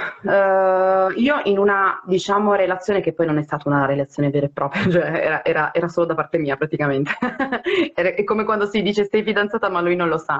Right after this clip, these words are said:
no? <laughs> Ehm, ho sempre cercato, mi sono sempre presa in realtà la responsabilità, cioè a me non mancava in realtà la consapevolezza di come funzionassero determinate cose, a me mancava andare a sradicare proprio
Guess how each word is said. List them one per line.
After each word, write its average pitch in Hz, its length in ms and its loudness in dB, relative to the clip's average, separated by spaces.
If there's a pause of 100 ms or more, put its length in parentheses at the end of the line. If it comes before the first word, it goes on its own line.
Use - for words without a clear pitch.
no? 170 180 -2 (260)
<laughs> 262 560 -2 (420)
Ehm, 180 1000 2 (260)
ho 208 100 0
sempre 247 380 0
cercato, 185 440 -2
mi 190 100 -4
sono 214 160 -2
sempre 220 340 0
presa 156 260 -2
in 151 60 0
realtà 151 680 -2 (260)
la 165 140 2
responsabilità, 156 840 -2
cioè 185 160 -2
a - 20 -2
me 240 120 -2
non 180 180 0
mancava 175 520 0
in 151 60 -2
realtà 151 320 -2
la 156 140 0
consapevolezza 165 1000 0
di 160 140 -4
come 175 220 0
funzionassero 165 720 0
determinate 147 640 -2
cose, 135 540 -2 (400)
a 196 80 -2
me 240 100 -2
mancava 190 420 -2
andare 190 300 0
a 190 40 -2
sradicare 196 960 0
proprio 214 640 2